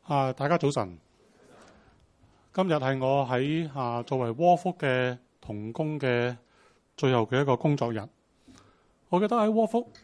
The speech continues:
我第一篇嘅講道呢，就係講約翰福音第二章變水為酒呢一段。真係無巧不成話，首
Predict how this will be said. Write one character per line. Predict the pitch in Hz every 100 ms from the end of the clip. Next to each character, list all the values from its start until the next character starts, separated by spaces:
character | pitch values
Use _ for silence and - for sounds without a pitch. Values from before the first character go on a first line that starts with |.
| _ _ -
我 | 131
第 | 175 143
一 | 175
篇 | 190 202
嘅 | 175
講 | - 120 147
道 | 139 113
呢， | 127 160 - _ _ _ _ _ _
就 | -
係 | 120
講 | 113 113 123 147 160 -
約 | - 135
翰 | 120
福 | 113 165
音 | 151 151 151 147 - -
第 |
二 | 120 110 110
章 | 156 143 139 139 139
變 | - 117
水 | 120
為 | 131 98
酒 | 92 104 110
呢 | 117
一 |
段。 | - 92 82 - _ _ _ - _ _ _ _ _ -
真 | 190
係 | 175 139
無 | 110 113
巧 | 135
不 | 151 175
成 | 123 101
話， | 110 104 113 _ _ _ _ _ -
首 | - -